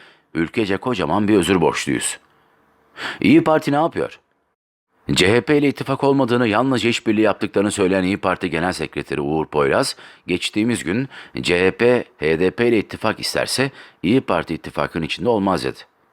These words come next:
Bence bu Millet İttifakı masasında şahit olduğumuz en büyük rest. Anlaşılan o ki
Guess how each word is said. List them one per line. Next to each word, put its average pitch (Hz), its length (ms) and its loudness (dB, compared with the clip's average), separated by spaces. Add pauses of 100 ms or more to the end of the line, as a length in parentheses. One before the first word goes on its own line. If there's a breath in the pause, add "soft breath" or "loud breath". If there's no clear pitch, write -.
(320 loud breath)
Bence 101 320 0
bu 104 100 2
Millet 101 260 0
İttifakı 90 440 -6
masasında 78 540 -4
şahit 80 400 0
olduğumuz 76 420 -4
en 101 240 -2
büyük 78 260 -6
rest. - 340 -8 (460 loud breath)
Anlaşılan 123 480 4
o 160 60 6
ki 139 260 4